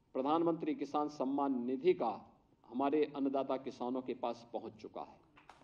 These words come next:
अकेले उत्तर प्रदेश में दो करोड़ इकसठ लाख किसानों के खाते में साठ हजार करोड़ रुपए से अधिक की राशि पहुंच चुकी है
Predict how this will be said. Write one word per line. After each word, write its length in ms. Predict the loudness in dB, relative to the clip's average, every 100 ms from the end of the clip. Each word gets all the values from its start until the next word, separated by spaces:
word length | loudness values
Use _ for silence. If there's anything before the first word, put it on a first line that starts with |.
| -20 -18 -16 -16 -16 -16 -16 -14 -16 -14 -16 -14 -16 -14 6
अकेले 360 | 8 12 12 12
उत्तर 300 | 12 12 8
प्रदेश 420 | 12 12 12 10
में 460 | 8 8 6 -4 -16 -20 -20 -20 -20 -20 _ _ -20 _ _ _ -2 8
दो 280 | 12 12 10
करोड़ 420 | 8 12 12 12 12 4
इकसठ 440 | 2 6 4 6 8
लाख 300 | 10 10 6
किसानों 420 | 4 4 6 4
के 160 | 6 6
खाते 380 | 8 8 10
में 420 | 10 8 6 2 -10 -20 -20 _ _ _ _ _ _ _ _ _ _ _ _ _ _ _
साठ 440 | -2 4 6 6 4 -4
हजार 380 | 2 10 10 10
करोड़ 280 | 6 6 6
रुपए 260 | 6 2
से 160 | 4 4
अधिक 300 | 4 2 2
की 120 | 0
राशि 420 | 2 0 0 4 4 2 -2
पहुंच 260 | 4 4
चुकी 420 | 2 -4 2 8 8
है 180 | 8